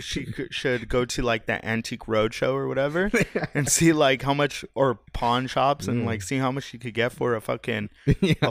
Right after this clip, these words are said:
Speaker 1: fucking, a sword that comes out of a baseball
Speaker 2: Yeah,
Speaker 1: bat.
Speaker 2: that was pretty crazy, dude. I thought it was just a bat until she unfucking did the, the end of it, and I just saw this blade coming out, and I'm like, "Holy fuck, what the <laughs> fuck?"
Speaker 1: Have you ever heard of a cork bat?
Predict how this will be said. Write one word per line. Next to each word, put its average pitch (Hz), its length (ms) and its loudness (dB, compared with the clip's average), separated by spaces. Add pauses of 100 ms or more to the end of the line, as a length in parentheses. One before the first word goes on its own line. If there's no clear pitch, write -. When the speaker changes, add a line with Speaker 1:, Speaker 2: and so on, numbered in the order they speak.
Speaker 1:
fucking, 117 540 -2 (260)
a 117 80 -4
sword 120 720 -2
that 117 140 -8
comes 127 200 -4
out 120 140 -2
of 110 100 -8
a 101 80 -6
baseball 104 500 -2
Speaker 2:
Yeah, 107 220 2
Speaker 1:
bat. 82 200 -6
Speaker 2:
that 107 140 0
was 135 160 0
pretty 151 220 -2
crazy, 151 340 -2
dude. 107 200 -2
I 110 120 2
thought 156 160 2
it 151 40 2
was 143 120 0
just 143 160 -4
a 131 60 0
bat 123 320 0
until 107 220 -4
she 117 160 -2
unfucking 120 520 -2
did 120 160 0
the, 98 320 -2
the 95 140 -4
end 139 180 0
of 104 140 4
it, 92 140 0
and 92 140 -4 (420)
I 110 100 0
just 123 200 0
saw 139 140 6
this 110 160 0
blade 117 340 2
coming 101 260 -2
out, 92 120 0
and 92 100 -2
I'm 92 80 -2
like, 90 160 -2
"Holy 127 360 0
fuck, 160 500 -4
what 165 160 -8
the 160 80 2
<laughs> 160 260 -2
fuck?" 180 260 0
Speaker 1:
Have 110 180 -6
you 120 100 2
ever 135 220 0
heard 131 180 -2
of 127 80 -4
a 123 60 -6
cork - 400 -4
bat? 117 340 0